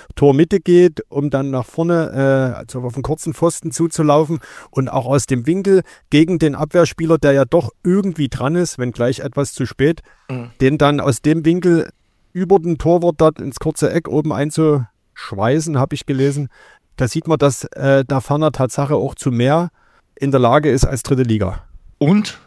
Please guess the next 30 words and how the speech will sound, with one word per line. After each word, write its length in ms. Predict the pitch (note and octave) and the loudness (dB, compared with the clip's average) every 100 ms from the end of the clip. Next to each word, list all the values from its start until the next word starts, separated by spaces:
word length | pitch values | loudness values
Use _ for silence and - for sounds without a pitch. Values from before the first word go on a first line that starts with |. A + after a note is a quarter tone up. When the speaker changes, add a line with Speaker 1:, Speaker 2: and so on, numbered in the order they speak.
| _ | _
Speaker 2:
Christoph 340 | - C3+ C#3 A2 | -8 -6 -6 -6
da 140 | A2+ | -6
Ferner 360 | A2+ A#2 C3 A2 | -2 -2 -2 -4
hat 180 | A2+ | -6
jetzt 380 | A#2+ G#2+ - - _ _ - | -6 -10 -12 -16 _ _ -6
auch 320 | G2+ B2+ C3+ | -4 -4 -6
gesagt, 500 | C3+ A2+ A2+ B2+ - - - | -10 -6 -6 -6 -12 -18 -14
das, 180 | G2 G#2+ | -12 -10
was 140 | G#2+ | -10
du 100 | - | -10
schon 160 | B2+ B2 | -8 -6
gesagt 340 | A2 G#2+ G#2+ A#2 | -6 -8 -8 -10
hast, 240 | G#2+ - - | -14 -16 -16
Stabilität. 720 | - G2+ G2 F2 - E2 - _ | -6 -4 -4 -10 -12 -16 -18 _
Darauf 360 | - F#2+ F#2+ - | -6 -6 -6 -6
kommt's 300 | - A2+ - | -2 -2 -2
Speaker 1:
Ja. 120 | - | -10
Speaker 2:
an. 160 | F2+ - _ _ - | -10 -12 _ _ -18
Es 120 | F2+ | -14
ist 160 | A2 - | -12 -8
ihm 140 | A2 | -4
noch 200 | G#2 G2+ | -4 -6
zu 140 | - | -12
viel 440 | G#2+ A2+ A2 A2 G#2 _ _ - | -12 -8 -6 -6 -8 _ _ -14
hoch 200 | A2+ G#2+ | -12 -12
und 160 | G#2+ | -14
runter 400 | G2+ F#2+ F#2 E2 _ - | -12 -10 -12 -14 _ -8
im 300 | G2+ F2+ F2 _ _ | -4 -4 -6 _ _
Jahr 200 | F#2+ F2+ | -4 -4
zweitausendfünfundzwanzig. 1160 | - F#2+ F2+ F2 F2 F#2+ F2+ - D#2+ D#2 A#1+ | -4 -6 -4 -4 -4 -4 -4 -4 -8 -8 -12